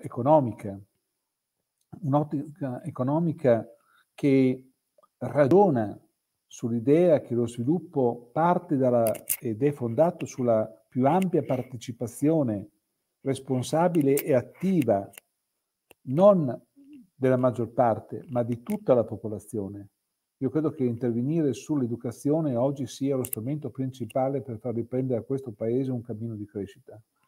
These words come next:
Ho ricordato prima che sono venticinque anni che il nostro paese cresce meno di tutti gli altri e ricordo anche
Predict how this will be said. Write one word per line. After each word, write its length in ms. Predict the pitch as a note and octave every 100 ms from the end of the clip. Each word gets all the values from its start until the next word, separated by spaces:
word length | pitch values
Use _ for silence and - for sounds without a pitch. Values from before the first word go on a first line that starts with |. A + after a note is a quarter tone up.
| _ _ _ _ _
Ho 60 | C#3+
ricordato 400 | C3 C#3+ D#3+ D3
prima 280 | C#3 E3+ C#3+
che 140 | B2+
sono 340 | - C3+ B2
venticinque 720 | A#2 C3+ C3 - E3 D#3+ C3+
anni 280 | C3 B2+ A2
che 80 | A2
il 60 | A2+
nostro 240 | C#3+ A#2+
paese 420 | A#2 B2 D#3 D#3
cresce 300 | - B2 -
meno 340 | A#2 C3 D3 D#3
di 100 | A2+
tutti 260 | B2+ A2+
gli 100 | G#2+
altri 420 | F#2+ F#2 - A2 A2 _ _ _ _ _ _
e 100 | B2
ricordo 560 | A#2 C#3 C3+ D3 D3+
anche 640 | A#2 A2+ A#2+ A#2+ D3 D3+